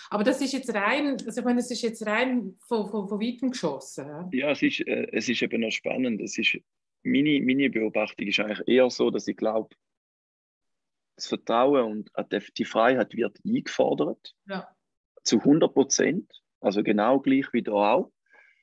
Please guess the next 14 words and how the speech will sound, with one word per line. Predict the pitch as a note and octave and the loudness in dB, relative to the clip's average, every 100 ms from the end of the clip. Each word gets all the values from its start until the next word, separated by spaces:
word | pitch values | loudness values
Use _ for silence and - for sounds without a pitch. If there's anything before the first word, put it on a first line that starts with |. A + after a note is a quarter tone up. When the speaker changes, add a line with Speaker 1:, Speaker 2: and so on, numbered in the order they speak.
| _ - | _ -4
Speaker 2:
Nur | C3+ D#3+ F3+ - - _ _ _ _ _ _ _ _ _ _ _ _ | 2 2 2 0 -6 _ _ _ _ _ _ _ _ _ _ _ _
musst | - C3 B2+ B2+ | 2 4 4 2
du | A2 | 2
einfach | A2+ B2 | 2 -2
auch | G#2+ A#2 | -2 -2
ein | |
bisschen | C3+ B2+ - A#2 | -2 -6 -4 -2
mehr | A#2+ B2 A2 | 2 0 0
auch | A2 | -2
dann | A#2 A2 | -4 -4
wieder | A#2 A#2+ G#2+ G#2+ _ _ _ - | -4 -4 -6 -8 _ _ _ -4
schauen, | A#2+ B2 A#2+ - - | 0 2 2 0 -2
dass | A2+ - | -4 -8
es | - - - | -12 -12 -20